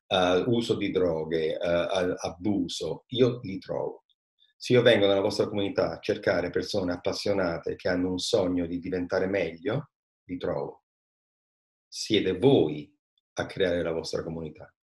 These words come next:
E io creo la comunità dovunque vado al mondo, perché io arrivo in un paesino invitato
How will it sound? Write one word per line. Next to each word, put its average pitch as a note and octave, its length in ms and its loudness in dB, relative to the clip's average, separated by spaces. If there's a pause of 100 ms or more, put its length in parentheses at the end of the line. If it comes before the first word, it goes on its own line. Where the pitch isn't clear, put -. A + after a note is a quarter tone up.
(460)
E A2+ 100 4
io C#3+ 180 12
creo F#2+ 260 8
la F#2 80 4
comunità G2+ 540 0
dovunque F2 500 -2
vado F2 240 2
al F#2 100 2
mondo, E2+ 520 0
perché - 260 -2
io F#2+ 220 8
arrivo F#2 320 2
in F2+ 80 2
un F2+ 100 0
paesino F2+ 760 -2
invitato F2+ 600 2